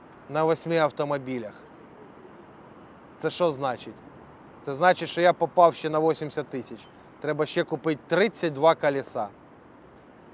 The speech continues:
Ой, погано, що машини зимою приїжджають. Таке відчуття, що в Сеулі зими нема. Могли там і зимню резину підкинути, якісь диски. Що я можу вам, друзі, сказати?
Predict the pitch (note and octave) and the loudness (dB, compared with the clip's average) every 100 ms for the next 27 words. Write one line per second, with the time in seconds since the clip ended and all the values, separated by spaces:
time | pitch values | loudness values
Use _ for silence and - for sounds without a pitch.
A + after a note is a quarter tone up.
0 | - E3+ D#3 C3 - - - - - - | 2 6 6 4 -6 -14 -20 -20 -6 2
1 | G3 A3 F#3 - F3+ E3+ F3 E3 D3+ D#3+ | 6 6 6 0 0 0 0 -2 0 2
2 | E3 D3 C#3 C#3 C3 B2+ A#2 G2+ - - | 2 2 0 -2 0 0 -2 -4 -18 -20
3 | - - - - - D3+ G#3 F3+ F#3+ - | -20 -20 -20 -20 -16 -2 0 0 -4 4
4 | A#3 G3+ E3+ D#3 - F3 E3+ D3 - - | 4 4 2 0 4 6 6 4 -4 -20
5 | - - - - G3+ A#3 B3+ G#3+ E3 - | -20 -20 -18 0 2 4 6 6 4 0
6 | - - - - A#2+ G#3 G3+ E3 C#3 A#2 | -18 -20 -20 -14 0 2 4 0 -2 -6
7 | G#2 G2 - - C3 C#3 E3 A3+ F3 C#3+ | -12 -14 -20 -20 -12 -8 0 2 2 -2
8 | C3+ B2+ A3 A3 F#3 F3 D3+ F3 E3 D#3+ | -4 -4 -2 2 4 2 2 2 0 -2
9 | D3+ - D#3+ D3+ B2+ C#3+ - F3 B2 A#2+ | -8 -6 -4 -4 -4 -6 -4 -4 -6 -4
10 | G#3 G3 - D3+ B2+ - - - - - | -2 -2 -4 -8 -8 -16 -20 -20 -20 -20
11 | - - - - - - - - - - | -20 -20 -20 -20 -20 -20 -20 -20 -20 -20
12 | - - - - - - - - - - | -20 -20 -20 -20 -20 -20 -20 -20 -20 -14
13 | - - C4+ D#4 B3 G#3+ G#3 F3 F3 E3+ | -6 0 6 8 8 8 6 6 8 6
14 | E3 D#3+ D#3+ C#3 C3+ - C3+ A#2+ G#2+ | 6 0 0 0 -6 -6 -4 -2 -6